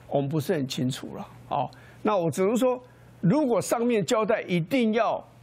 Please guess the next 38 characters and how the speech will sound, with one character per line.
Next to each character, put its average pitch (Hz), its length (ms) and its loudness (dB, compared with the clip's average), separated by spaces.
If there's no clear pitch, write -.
派 175 340 0
这 208 140 0
个 185 140 4
国， 165 260 0
国 165 260 0
安 202 140 0
人 180 160 0
员 151 260 0
去 - 160 2
保 139 280 0
护 185 320 -2
赖 214 140 2
清 226 220 0
德 156 140 2
在 175 180 2
万 175 220 -2
里 139 100 0
的 135 80 -2
房 143 220 -2
子 143 140 -4
的 127 100 0
话， 139 260 -2
这 233 140 0
个 165 420 2
我 156 260 0
认 220 140 2
为 170 80 2
谢 196 220 2
晋 196 180 0
华 135 280 0
你 156 140 0
也 147 120 0
没 156 120 0
有 151 80 0
对 160 140 -2
抗 143 220 -4
的 131 100 -2
力， 117 140 -6